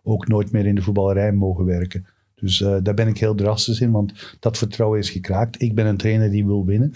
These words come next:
En als ik verlies, dan is het omdat de tegenstrever beter is, maar niet omdat ik opzettelijk, eh, wil verliezen. En als ik ooit zal gecontacteerd worden om een wedstrijd opzettelijk te verliezen, dan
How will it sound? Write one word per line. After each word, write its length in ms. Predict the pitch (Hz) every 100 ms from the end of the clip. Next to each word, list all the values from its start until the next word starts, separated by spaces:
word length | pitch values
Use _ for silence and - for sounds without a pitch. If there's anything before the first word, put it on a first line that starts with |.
| - -
En 140 | -
als 160 | 92 117
ik 120 | 117
verlies, 360 | - 101 110 113
dan 120 | 104
is 80 | 98
het 140 | 95 104
omdat 480 | 98 98 95 - _ _ _ -
de 120 | 95
tegenstrever 640 | 90 101 92 - 104 92
beter 340 | 90 92 113 151
is, 440 | 151 - - - _
maar 160 | 98
niet 180 | 98 101
omdat 240 | 107 104 101
ik 100 | 101
opzettelijk, 500 | 92 107 101 101 95
eh, 220 | 98 98 95
wil 160 | 107
verliezen. 440 | 98 98 104 113 92
En 140 | 98 95 - -
als 300 | - 156 -
ik 140 | 127 -
ooit 560 | 131 123 - - -
zal 380 | _ - 117 117 117
gecontacteerd 760 | 117 110 117 101 92 120 113
worden 240 | 117 110 101
om 100 | 104
een 60 |
wedstrijd 420 | 104 110 - 101 -
opzettelijk 420 | 101 110 95 92
te 100 | 101
verliezen, 400 | 92 98 117 120
dan 240 | 107 101